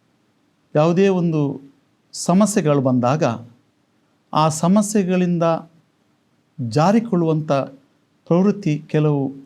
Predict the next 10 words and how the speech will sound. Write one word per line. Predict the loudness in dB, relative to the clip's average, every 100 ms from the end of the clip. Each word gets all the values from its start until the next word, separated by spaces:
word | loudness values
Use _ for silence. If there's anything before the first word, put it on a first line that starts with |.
| -2
ಅಧಿಕಾರ | 0 0 -2 0 0
ವರ್ಗದಲ್ಲಿರುವಂಥವರು | 0 -2 -2 -2 -2 -2 -2 -2 -2 -2
ಅಥವಾ | -2 -2
ಜವಾಬ್ದಾರಿ | 0 0 0 0 -2
ಸ್ಥಾನದಲ್ಲಿದ್ದವರು | -2 -2 0 -2 -4 -6 -6 -8 -10 -4
ಮಾಡುವಂಥದ್ದನ್ನು | 0 0 -2 -4 -6 -8
ಕಾಣ್ತೇವೆ. | -6 -10 -12 -18 -20 _ _ _ _ _ _ _ _ _ _ _ _ -2
ಆ | 0
ಸಮಯದಲ್ಲಿ | 2 2 2 4 2 2 0 -2 -12 _ _ _ _ _ 0
ಅಂಥವರಿಗೆ | 2 2 2 2 -2 -4 -6